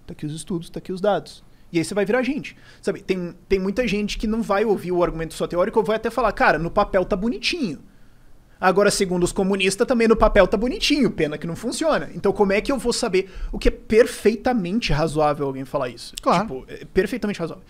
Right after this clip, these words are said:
Speaker 1: Então, tem um tanto em que você vai ter que mostrar pras pessoas. Eu acho que o Uber teve esse efeito. De, tipo, de mostrar que a C L T é uma coisa meio merda.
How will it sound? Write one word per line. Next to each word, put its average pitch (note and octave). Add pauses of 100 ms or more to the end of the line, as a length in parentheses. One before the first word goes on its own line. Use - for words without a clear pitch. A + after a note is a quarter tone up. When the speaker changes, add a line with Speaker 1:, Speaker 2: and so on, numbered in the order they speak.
(300)
Speaker 1:
Então, F3 (160)
tem G#3+
um C4
tanto G3+
em G#3+
que G3+
você G3+
vai G3
ter G3
que F#3+
mostrar F3
pras -
pessoas. -
Eu F3
acho G3
que -
o G3+
Uber F3+
teve C#3
esse -
efeito. - (640)
De, D3+
tipo, D#3+
de C#3+
mostrar E3+
que F3
a D3+
C E3+
L D#3
T D#3+
é -
uma D3+
coisa D3+
meio D3
merda. -